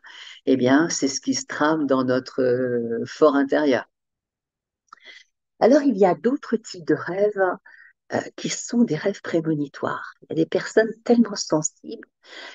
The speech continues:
qui arrivent, euh, à l'inverse de rêves confus, euh, ou ab-, et absurdes dont on a parlé plus haut, eh bien, euh, que l'on fait habituellement, hein, la plupart du temps, ça n'a pas vraiment de, de sens, hein.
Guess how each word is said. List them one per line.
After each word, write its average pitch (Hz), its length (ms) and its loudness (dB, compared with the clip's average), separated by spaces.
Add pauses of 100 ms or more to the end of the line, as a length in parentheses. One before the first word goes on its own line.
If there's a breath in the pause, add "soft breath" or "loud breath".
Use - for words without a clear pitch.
qui - 160 -2
arrivent, 233 580 -2 (360 soft breath)
euh, - 220 -4 (240)
à 147 100 2
l'inverse 160 640 4 (100)
de 139 160 0
rêves 160 380 0
confus, 392 760 -6
euh, - 360 2 (340 loud breath)
ou 156 300 8
ab-, 175 200 2
et 151 120 0
absurdes 156 520 0
dont - 240 -20
on 131 80 -2
a 139 80 2
parlé 151 300 0
plus 170 180 0
haut, 269 280 4 (460 loud breath)
eh 160 140 4
bien, 165 600 4
euh, 135 60 -2
que - 120 2
l'on 135 100 6
fait - 200 4
habituellement, 180 720 -2
hein, 180 60 -10
la 127 100 -16
plupart 143 340 -6
du 139 180 -6
temps, 170 400 -2 (120)
ça - 320 -12
n'a 135 80 0
pas 151 160 4
vraiment 180 720 0
de, 131 120 -2
de 135 140 2
sens, 226 560 -2
hein. 196 160 -4